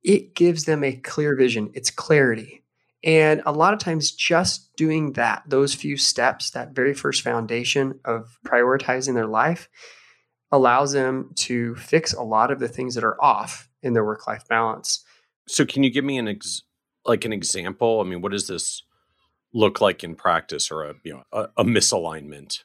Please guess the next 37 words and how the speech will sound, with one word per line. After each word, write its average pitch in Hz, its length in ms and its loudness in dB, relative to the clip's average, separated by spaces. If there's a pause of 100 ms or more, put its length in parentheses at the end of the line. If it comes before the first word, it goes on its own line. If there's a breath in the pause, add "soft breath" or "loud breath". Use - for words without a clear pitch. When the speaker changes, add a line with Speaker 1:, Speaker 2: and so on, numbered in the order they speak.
(140)
Speaker 1:
Yeah. 185 320 4 (160)
So 147 400 6
I 147 180 2
had 165 260 -4
a 131 260 -2
financial 139 420 0
advisor 120 420 2
who'd 113 120 -4
been 117 160 0
in 123 80 -2
the 113 60 -4
business 117 360 -2
for - 200 -6
thirty 143 500 0
years. 135 720 -4 (520 soft breath)
And 135 80 -4
his 135 120 -2
name 131 160 4
was 135 120 -4
Michael. 123 460 0
Love 123 260 -2
the 127 60 -6
guy. 120 320 2
He 120 60 0
was 120 100 -4
one 120 80 -4
of 117 60 -4
my 113 80 -2
first 120 320 -4
clients 117 480 2
when 110 100 -4
I 107 40 -4
got 110 240 0
this 113 180 0
model 107 420 -2
identified 107 680 -4
and, 101 180 -14